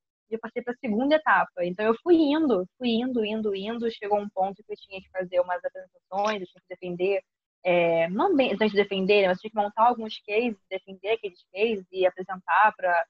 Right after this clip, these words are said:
pros recrutadores. Foi aí que você me ajudou no PowerPoint, você me ensinou sobre os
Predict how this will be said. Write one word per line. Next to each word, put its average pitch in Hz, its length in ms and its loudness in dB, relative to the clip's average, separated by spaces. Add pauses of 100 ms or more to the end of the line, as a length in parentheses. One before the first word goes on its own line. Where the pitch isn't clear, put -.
(300)
pros 175 100 -16
recrutadores. 190 760 -2 (400)
Foi 233 100 4
aí 226 80 4
que 262 80 2
você 254 220 2
me 247 80 0
ajudou 220 520 2
no 202 300 -4
PowerPoint, 202 680 -4
você 202 220 -18
me 196 100 -20
ensinou 202 340 -18
sobre 208 360 -16
os 208 80 -14